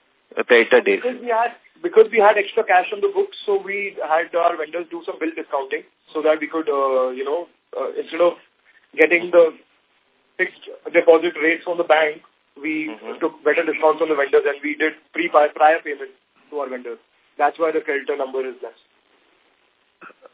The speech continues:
Speaker 1: So, uh, once the creditor days goes up, you feel any, uh, risk to your gross margins?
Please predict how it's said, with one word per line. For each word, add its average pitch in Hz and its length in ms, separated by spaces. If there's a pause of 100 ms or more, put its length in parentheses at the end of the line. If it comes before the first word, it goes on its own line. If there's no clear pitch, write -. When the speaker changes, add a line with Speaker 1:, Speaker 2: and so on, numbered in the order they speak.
(600)
Speaker 1:
So, 139 100 (160)
uh, 110 360
once 127 260
the 147 100
creditor 127 480
days 139 300
goes 123 240
up, 120 280
you 117 300
feel 143 220
any, 143 380 (100)
uh, 113 200
risk 127 240
to 135 60
your 135 160
gross 113 300
margins? 127 380